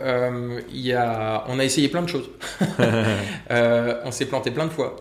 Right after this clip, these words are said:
Speaker 2: Mhm.
Speaker 1: Euh, il y a quelques grands principes aujourd'hui qu'on, qu'on, qu'on s'applique. Euh, et parmi ces grands prin-, principes,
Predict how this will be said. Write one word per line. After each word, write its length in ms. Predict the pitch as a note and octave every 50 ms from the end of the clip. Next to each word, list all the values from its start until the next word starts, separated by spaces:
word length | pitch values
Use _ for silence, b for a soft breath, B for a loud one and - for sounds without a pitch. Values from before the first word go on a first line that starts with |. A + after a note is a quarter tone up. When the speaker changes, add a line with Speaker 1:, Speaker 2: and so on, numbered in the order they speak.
| - -
Speaker 2:
Mhm. 360 | G#2+ G#2+ G#2 G#2 G#2+ A2+ B2 C3
Speaker 1:
Euh, 360 | A#2+ A#2 A#2 A#2 A2+ A#2 A2+ -
il 60 | C3
y 40 | B2+
a 40 | B2
quelques 280 | B2 D#3+ D#3 D3+ D#3
grands 200 | D3 D3+ D3 D3+ D3
principes 520 | D#3 D#3 D3 D3 D3 - - F3 E3+ -
aujourd'hui 420 | D3+ B2 C3 B2+ B2+ C3+ D3 D#3 D3+
qu'on, 520 | - - A#2+ A#2 A2+ A2+ A2 A2+ A2 G#2+ G#2+ - -
qu'on, 380 | - - A2+ A2+ A2 G#2+ G#2+ G#2+ G#2 G#2 G2+ G2+ G2 G2 G2 G2 F#2+ G2 - - - - - - - - - - - - - - - - - - - -
qu'on 140 | - - A2
s'applique. 540 | G#2+ - B2 - - D#3 E3+ - - - B B B B B B B B B -
Euh, 720 | A#2+ A#2 A2+ A2+ A2 A2 G#2+ G#2+ G#2+ G#2+ G#2+ G#2+ G#2+ G#2+ - -
et 100 | B2 A2
parmi 280 | A2+ C3 B2+ C#3 D#3
ces 120 | D3+ - C#3+
grands 160 | B2 B2+ B2+
prin-, 200 | - - B2+ - - A#2 A#2 -
principes, 500 | - C3+ B2+ A#2+ - - E3 E3 D#3+